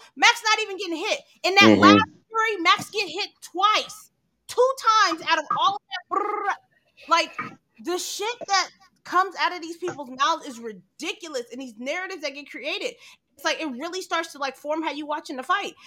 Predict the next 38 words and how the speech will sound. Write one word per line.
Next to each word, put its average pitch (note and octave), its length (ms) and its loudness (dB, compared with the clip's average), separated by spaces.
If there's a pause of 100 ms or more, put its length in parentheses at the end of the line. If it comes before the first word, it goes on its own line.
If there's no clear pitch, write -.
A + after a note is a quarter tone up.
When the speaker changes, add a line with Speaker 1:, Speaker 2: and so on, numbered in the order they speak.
(140)
Speaker 1:
Uh, C#4+ 200 8
I D#4+ 60 6
went F#4 120 -2
back F4+ 120 6
and F4 120 2
I D#4 100 4
watched F4+ 280 4
it, E4 140 -4
and D#4+ 80 0
he F#4 220 -4
actually F4+ 340 2
did D4+ 220 -4
look D4+ 180 -4
good D#4 220 -2
for C4 160 2
the C4+ 80 2
style E4+ 440 8
that, D4 120 2 (180)
um, G#3 440 2 (340)
that, A#3+ 220 2 (220)
you B3 120 -4
know, B3+ 180 2
Zombie C4+ 400 4
was A#3+ 140 -10
putting D4+ 320 -8
on D#4 180 2
him D#4+ 220 -2
and A#3 100 -8
pressuring E4+ 440 -4
him. F4 300 -4 (280)
Like, C#4 300 2
he D4+ 240 -2
did D#4+ 180 2
what D4 140 -4
he E4+ 100 0
had C#4 200 0
to C4+ 60 -16
do, C4 280 -6